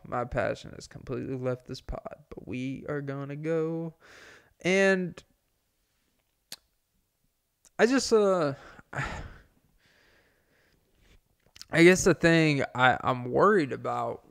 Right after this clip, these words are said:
more than anything is that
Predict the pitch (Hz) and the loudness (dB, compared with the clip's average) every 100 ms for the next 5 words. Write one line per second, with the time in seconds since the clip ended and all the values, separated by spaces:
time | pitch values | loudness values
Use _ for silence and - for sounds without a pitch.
0 | - 147 143 135 127 143 226 277 - - | -12 -4 0 0 0 0 2 2 0 -6
1 | 110 117 127 - - - - - 156 151 | -8 -10 -14 -20 -20 -20 -20 -8 -6 0
2 | 180 175 165 - | 2 2 0 -8